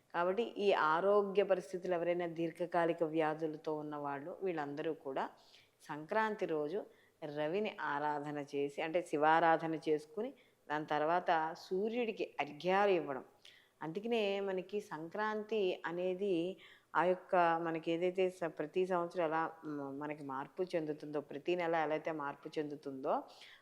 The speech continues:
అలాగే సంక్రాంతి అనే ఏదైతే సమయం ఉందో, అది చాలా విశేషంతో కూడుకున్నది. అందుకనే ఆ రోజు మనకి చేసే దానము గాని, ధర్మము గాని, జపం గాని,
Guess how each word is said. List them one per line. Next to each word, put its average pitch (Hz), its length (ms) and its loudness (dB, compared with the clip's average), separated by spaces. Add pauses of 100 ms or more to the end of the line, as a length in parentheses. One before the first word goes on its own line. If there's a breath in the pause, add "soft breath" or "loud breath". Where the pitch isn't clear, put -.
(120)
అలాగే 185 260 0
సంక్రాంతి 208 960 -2 (120)
అనే 175 440 2
ఏదైతే 175 420 2
సమయం 180 520 0
ఉందో, 160 580 2 (340 loud breath)
అది 185 160 0 (100)
చాలా 160 200 0
విశేషంతో 196 800 0
కూడుకున్నది. 160 720 -4
అందుకనే 165 360 -8
ఆ 180 160 0
రోజు 180 500 0 (440 loud breath)
మనకి 170 480 -4 (280)
చేసే 185 340 6
దానము 160 500 0
గాని, 175 380 -2
ధర్మము 160 500 -2
గాని, 170 460 0
జపం 165 560 -2
గాని, 156 360 -4